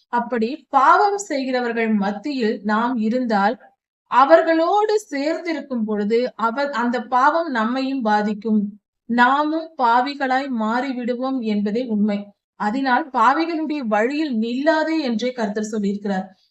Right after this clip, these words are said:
பாவிகள் அங்கு நிற்கிறார்கள் என்றால் அந்த இடத்தில் கூட நாம் நிற்கக்கூடாது.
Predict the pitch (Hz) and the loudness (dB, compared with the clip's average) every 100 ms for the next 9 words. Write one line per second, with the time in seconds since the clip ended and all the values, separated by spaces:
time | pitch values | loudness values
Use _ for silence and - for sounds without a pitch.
0 | _ _ 262 269 320 359 339 302 277 254 | _ _ 4 6 4 0 -2 -2 -2 -2
1 | 262 302 294 294 269 214 208 214 226 214 | -2 0 0 0 -4 -4 0 0 0 0
2 | 220 247 330 359 349 285 240 262 240 233 | -2 -2 -2 -2 -4 -2 -2 -2 -2 -2
3 | 220 208 226 214 202 190 - | -4 -4 -8 -8 -6 -6 -8